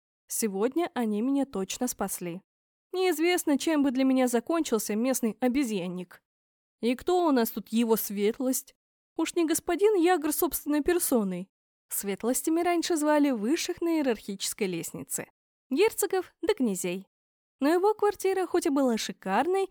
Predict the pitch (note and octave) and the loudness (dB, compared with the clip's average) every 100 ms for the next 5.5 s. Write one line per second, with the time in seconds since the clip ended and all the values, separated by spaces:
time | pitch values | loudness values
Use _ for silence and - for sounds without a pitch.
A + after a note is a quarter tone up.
0 | - B3+ C4 C4 D#4 - - F#4+ F#4+ F#4 | -2 -2 0 0 0 -4 -4 -2 -2 -2
1 | E4+ F4 E4+ A#3 A#3+ - C4+ C#4+ C#4 C4+ | 2 0 2 -2 -2 -2 0 0 0 2
2 | G#3+ G#3 G3+ G3+ _ _ _ _ - D4 | 2 0 -2 -6 _ _ _ _ 0 4
3 | G#4 G4+ C4 A#3 A#3+ A3+ G3+ G3 F#3+ G3+ | 4 6 4 4 2 0 -2 -2 -4 -2
4 | D#4 - F#4+ F#4 C4 G#3+ B3 B3+ A#3+ - | -4 -2 -2 0 0 0 0 0 -2 -2
5 | A3+ - F#3 D#3+ - | -6 -6 -8 -10 -14